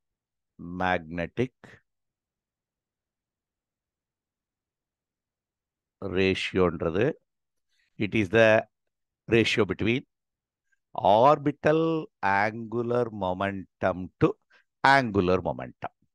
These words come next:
Orbital magnetic moment to angular momentum,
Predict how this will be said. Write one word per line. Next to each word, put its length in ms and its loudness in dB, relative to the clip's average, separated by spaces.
Orbital 500 2
magnetic 540 -4
moment 380 -2
to 160 2
angular 300 2
momentum, 440 -6